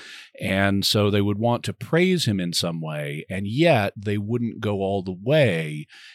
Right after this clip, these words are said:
and conclude, uh, that, that he's the Son of God and the Messiah and the Savior, and I need to become a Christian and take him seriously. So there was a,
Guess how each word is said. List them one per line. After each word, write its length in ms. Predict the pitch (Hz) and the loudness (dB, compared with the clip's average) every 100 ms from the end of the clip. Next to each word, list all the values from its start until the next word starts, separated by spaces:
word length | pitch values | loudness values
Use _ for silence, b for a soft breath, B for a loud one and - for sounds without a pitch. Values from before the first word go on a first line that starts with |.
| B | B
and 300 | - 98 98 | -4 -2 -2
conclude, 800 | - 104 - 113 107 101 98 95 - - | -4 -4 -2 0 2 0 -2 -8 -12 -6
uh, 320 | 92 87 87 78 | -4 -2 -6 -4
that, 240 | 90 87 _ _ 87 76 101 | -4 -4 _ _ -16 -12 -6
that 220 | 92 - - | -4 -6 -6
he's 320 | 107 95 85 | -2 -2 -2
the 100 | 90 | -4
Son 220 | - 92 | -2 -4
of 120 | 85 | -2
God 400 | 104 107 101 98 | 0 2 4 2
and 140 | 87 85 | 0 -6
the 40 | |
Messiah 840 | 85 - 92 95 92 90 87 87 | -6 -2 0 0 0 -2 -2 -6
and 240 | - 82 76 | -6 -6 -6
the 80 | 73 | -4
Savior, 640 | - 95 87 85 82 82 | -2 -2 -2 -4 -4 -6
and 220 | 80 82 | -6 -6
I 80 | 85 | -6
need 200 | 85 85 | -6 -6
to 60 | 82 | -8
become 280 | 85 98 85 | -8 -6 -6
a 60 | |
Christian 440 | - 92 - 87 82 | -6 -8 -6 -8 -8
and 100 | 78 | -8
take 220 | 87 80 | -10 -10
him 140 | 78 | -8
seriously. 760 | - 110 90 73 65 - 55 - B B B B | -4 -4 -4 -8 -10 -12 -14 -18 B B B B
So 160 | - | 0
there 140 | 110 113 | 2 4
was 240 | 113 101 | 2 2
a, 240 | 107 95 | 2 2